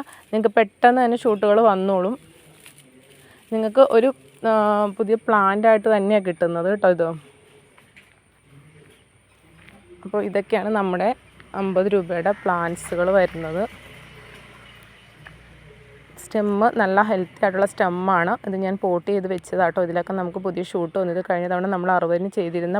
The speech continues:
പ്ലാന്റുകളാണ്. അതിന് പുതിയ ഷൂട്ട് വന്നിട്ടുണ്ട്. പിന്നെ കുറേ പേർക്കുള്ള ഡൗട്ട് എന്താണെന്ന് വെച്ചാൽ ഇതിലെ കളേഴ്സ് ഏതൊക്കെയായിരിക്കും എന്നുള്ളത്. നമുക്ക് ഇതിൽ കാണിച്ചിരിക്കുന്ന ഈ കളേഴ്സുകളൊക്കെ ഇല്ലേ, ഈ പ്ലാന്റുകളൊക്കെ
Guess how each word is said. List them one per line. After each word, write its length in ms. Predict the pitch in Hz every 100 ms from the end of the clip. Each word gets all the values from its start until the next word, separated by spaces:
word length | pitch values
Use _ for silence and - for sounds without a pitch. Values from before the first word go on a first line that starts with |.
| 202
പ്ലാന്റുകളാണ്. 640 | 185 165 165 175 165 160 220 185
അതിന് 200 | 175 196
പുതിയ 160 | 190 185 -
ഷൂട്ട് 260 | 170 175 220
വന്നിട്ടുണ്ട്. 500 | 185 170 - 165 160 240 - _ _ _ _ _ _ _
പിന്നെ 200 | - 220 226
കുറേ 180 | 233 214 208
പേർക്കുള്ള 340 | 226 208 208 214 208
ഡൗട്ട് 260 | 190 190 202
എന്താണെന്ന് 260 | 190 190
വെച്ചാൽ 140 | 185 202
ഇതിലെ 180 | 190 196 196
കളേഴ്സ് 420 | 180 185 185 - - - _ _ - 220 190
ഏതൊക്കെയായിരിക്കും 600 | 185 175 196 185 165 185
എന്നുള്ളത്. 400 | 185 170 165 165 226 240 - 214
നമുക്ക് 200 | 220 262
ഇതിൽ 140 | 247 247 247
കാണിച്ചിരിക്കുന്ന 480 | 240 226 226 226 220
ഈ 40 | 226
കളേഴ്സുകളൊക്കെ 680 | 214 196 196 190 202 - 185
ഇല്ലേ, 140 | 165 185
ഈ 40 | 240 -
പ്ലാന്റുകളൊക്കെ 840 | 220 208 196 208 226 - -